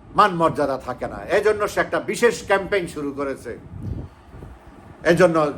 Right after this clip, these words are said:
যেখানেই গন্ডগোল বাজে, সেখানেই তার হস্তক্ষেপ, সে সেটাকে মিটমাট করতে, মিটমাট তো হয়ই না,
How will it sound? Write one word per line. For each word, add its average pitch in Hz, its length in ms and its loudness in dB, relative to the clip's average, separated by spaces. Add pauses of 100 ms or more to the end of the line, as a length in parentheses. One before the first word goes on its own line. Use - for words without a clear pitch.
(100)
যেখানেই 202 380 4
গন্ডগোল 175 500 4
বাজে, 151 340 2
সেখানেই 170 420 0
তার 147 200 2
হস্তক্ষেপ, 151 540 -2 (500)
সে 180 160 2
সেটাকে 170 340 4
মিটমাট 170 500 2
করতে, 147 240 0
মিটমাট 202 440 2
তো 220 80 6
হয়ই 254 320 6
না, 208 140 4